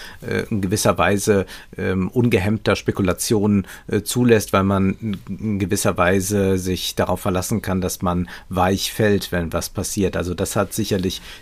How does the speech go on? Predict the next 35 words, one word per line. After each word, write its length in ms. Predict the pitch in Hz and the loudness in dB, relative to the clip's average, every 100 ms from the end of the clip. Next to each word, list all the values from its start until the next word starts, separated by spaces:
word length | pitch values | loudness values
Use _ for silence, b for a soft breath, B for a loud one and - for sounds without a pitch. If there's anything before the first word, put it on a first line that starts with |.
| - | -4
diese 180 | 107 107 | 0 0
Funktion 480 | - 101 - 101 101 | 0 -2 0 0 2
dann 160 | 90 | 0
auch, 300 | - 104 - | 0 0 2
aber 280 | - 101 101 | 0 0 0
sonst, 440 | 98 107 117 - | 2 0 -2 -6
äh, 240 | - 104 95 | -4 -4 -2
würde 160 | 98 | -4
ich 80 | 107 | -4
dazu 320 | 101 - - | -4 -4 -4
stimmen, 400 | - 98 95 113 B B B - | -2 0 2 0 B B B -6
äh, 260 | 104 98 | -2 -2
Profiteure 720 | 98 113 - 104 110 110 113 | -2 -2 -2 -2 0 2 0
in 140 | 104 98 | -2 0
dem 200 | 98 117 | 0 2
Sinne 380 | 110 107 101 - | 2 2 2 0
sehe 200 | 101 104 | 0 0
ich 140 | 104 | 0
nicht, 280 | 104 123 - | 0 0 0
außer 240 | 120 117 | 0 0
<laughs> 0 | |
vielleicht 600 | 101 - - 104 95 - | -2 -4 -2 -2 -4 -4
die 260 | 110 107 101 | 0 0 0
Ökonomen, 560 | 117 - 104 101 104 104 | -2 2 2 4 2 2
die 200 | 101 98 | 0 0
für 180 | - 95 | -4 -4
viel 280 | - 117 | 0 2
Geld 420 | 104 90 104 127 B B - | 4 4 4 2 B B -2
ständig 380 | - 95 98 | 2 4 2
Vorträge 580 | - 120 - 107 92 87 | 2 2 2 2 2 2
halten 360 | 92 92 - 101 | 0 0 0 -2
und 240 | 98 92 | -2 -2
nochmal 320 | 98 95 92 | 0 0 2
erklären, 440 | 87 - 113 101 98 | 0 0 2 2 2
warum, 460 | 90 98 107 104 | 2 2 2 2